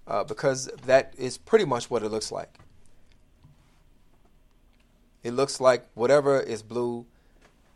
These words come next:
uh, whoever's in uniform, that's who we're gonna stand with. And we're not gonna worry about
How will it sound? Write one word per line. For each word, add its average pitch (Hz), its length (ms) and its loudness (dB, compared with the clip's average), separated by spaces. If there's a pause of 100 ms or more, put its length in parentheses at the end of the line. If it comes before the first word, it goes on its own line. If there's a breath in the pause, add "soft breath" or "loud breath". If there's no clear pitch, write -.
(160)
uh, 98 240 -2
whoever's 135 340 0
in 127 120 -4
uniform, 117 580 -4
that's 113 220 -2
who 123 60 -10
we're 117 80 -12
gonna 110 180 -4
stand 110 260 -8
with. 110 100 -8 (280 loud breath)
And 120 100 2
we're 120 80 -2
not 131 260 -2
gonna 135 200 0
worry 120 260 0
about 110 380 -2